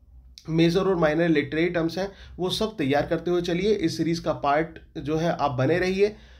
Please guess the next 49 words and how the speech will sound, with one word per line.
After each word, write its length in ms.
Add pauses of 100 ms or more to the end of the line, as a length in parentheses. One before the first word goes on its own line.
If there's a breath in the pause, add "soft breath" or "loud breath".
(100)
और 220
सीरीज़ 360 (120)
अच्छी 280
लग 160
रही 120
हो 60
तो 140
प्लीज़ 400 (100)
आपसे 360
एक 220
छोटी 220
सी 120
रिक्वेस्ट 420
है 180 (300 loud breath)
कि 80
कमेंट 400
बॉक्स 280
में 140
बता 260
भी 120
दिया 220
करें। 320 (280 loud breath)
जब 220
आप 280
इतना 320
स-, 260
समय 600
अपना 340
तैयार 420
करने 240
के 100
लिए, 140
सुनने 340
के 100
लिए 120
निकालते 380
हैं 120
तो 100
एक 440
छोटा 300
सा 340 (280 loud breath)
समय, 380 (280)
हा-, 640
hardly 480 (160)
half, 520
half 220
a 80
minute 220
होगा, 340